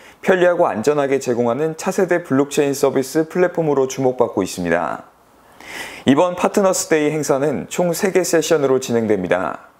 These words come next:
루니버스의 신규 기능 및 서비스,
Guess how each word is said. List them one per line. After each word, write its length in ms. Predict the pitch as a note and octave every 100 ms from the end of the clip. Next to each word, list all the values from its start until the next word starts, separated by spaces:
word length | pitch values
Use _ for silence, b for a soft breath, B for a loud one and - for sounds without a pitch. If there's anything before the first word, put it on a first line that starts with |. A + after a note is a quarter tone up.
| _ _ _ - B B B B B B
루니버스의 640 | C3 E3+ F3+ F#3 - F#3+
신규 360 | G3 G#3+ G3+ G#3
기능 280 | F#3 D#3 E3
및 140 | E3+
서비스, 680 | E3 F3+ F3 E3 B2+ F#2+